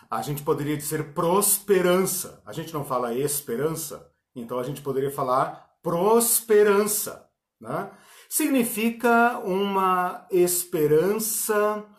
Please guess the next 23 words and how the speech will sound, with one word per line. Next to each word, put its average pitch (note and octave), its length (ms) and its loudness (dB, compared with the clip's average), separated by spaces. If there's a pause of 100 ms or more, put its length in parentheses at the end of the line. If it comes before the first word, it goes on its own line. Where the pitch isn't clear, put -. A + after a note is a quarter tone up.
(420)
é, D#3+ 180 2
com F#3 440 0
ênfase. F3+ 960 -4
Claro F3+ 340 2
que D3+ 100 -6
toda C#3 260 -4
esperança C#3 680 -4
é B2+ 100 -2
para B2 300 -2
frente, C#3 540 -6
é A2+ 40 -12
para C3+ 200 -4
o C3 40 -4
futuro, C#3+ 840 -6
né? D3 320 -8 (260)
Você A#2+ 220 -8
não F3 160 -4
espera C#3 460 -2
nada B2+ 640 -4 (240)
em C3+ 120 -10
relação C#3 520 -4
ao B2+ 160 -4
passado. - 760 -4